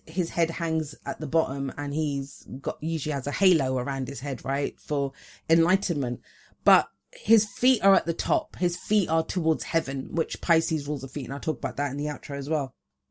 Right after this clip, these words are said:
There's another thing I do want to talk about here as well. When we see the Knight of Cups, and we talk about the Knight of Cups as being,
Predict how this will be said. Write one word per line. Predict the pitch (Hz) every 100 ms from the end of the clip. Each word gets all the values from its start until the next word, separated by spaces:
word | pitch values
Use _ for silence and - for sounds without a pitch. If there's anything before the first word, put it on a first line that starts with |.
| -
There's | 233 214
another | 247 269 262 247
thing | 240 220
I | 202
do | 190 214
want | 202 -
to |
talk | - 208 -
about | 170 143
here | 170
as | 160
well. | 165
When | 160
we | 208
see | 220 269
the | 254
Knight | 202 185 180
of | 156 -
Cups, | 160 131 -
and | 160
we | 175
talk | 202
about | 185 151
the | 160
Knight | 165 143
of | -
Cups | 165 - -
as | 143
being, | 165 151 147 147 143